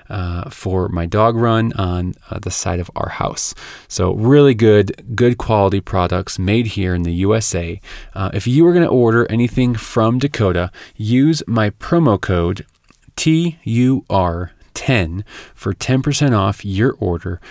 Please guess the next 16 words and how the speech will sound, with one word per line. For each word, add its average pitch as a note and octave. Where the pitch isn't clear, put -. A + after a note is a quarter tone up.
at F#2
dakota C#3
two A#2
eighty-three F#2
dot D#2
com. B2+
Now, A2+
we're C3+
gonna D3+
jump C3
right C3+
into A#2+
the -
episode C#3+
in G#2+
just C#3